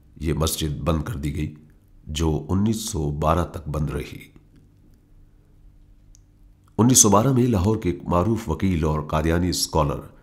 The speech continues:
ख्वाजा कमालुद्दीन ने ये मस्जिद डॉक्टर लिटनर के बेटे से ख़रीद ली। उन्नीस सौ बासठ तक इस मस्जिद पर कादियानी मुबल्लिगीन का तसर्रुफ रहा। वो यहाँ से दुनिया भर में अपने नज़रियात की तबलीग करते रहे।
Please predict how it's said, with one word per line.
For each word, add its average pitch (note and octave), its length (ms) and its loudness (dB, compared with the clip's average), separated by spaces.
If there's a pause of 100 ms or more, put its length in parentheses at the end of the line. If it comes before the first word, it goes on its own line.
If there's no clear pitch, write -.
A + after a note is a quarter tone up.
(340)
ख्वाजा E2 300 2
कमालुद्दीन D#2 640 -2
ने D2+ 100 0
ये D2+ 120 -2
मस्जिद D2+ 520 -6 (360)
डॉक्टर D#2+ 400 -2
लिटनर F#2 360 -2
के - 140 -8
बेटे D#2 260 -4
से - 160 -8
ख़रीद D#2+ 360 -6
ली। - 240 -16 (920)
उन्नीस F#2+ 260 4
सौ F2 80 2
बासठ F2 300 4
तक - 420 -6 (240)
इस D#2+ 180 -2
मस्जिद E2+ 380 0
पर E2 120 2
कादियानी E2+ 460 0
मुबल्लिगीन D#2+ 640 -2
का - 160 -10
तसर्रुफ C#2+ 520 -6
रहा। - 460 -12 (380)
वो D#2 100 -2
यहाँ D#2+ 260 0
से E2 140 0
दुनिया D#2 260 -2
भर E2 160 -2
में D2+ 200 -2
अपने D#2 220 -8
नज़रियात D#2 480 -2
की D2+ 80 -8
तबलीग D2+ 400 -4
करते C#2 240 -12
रहे। - 360 -14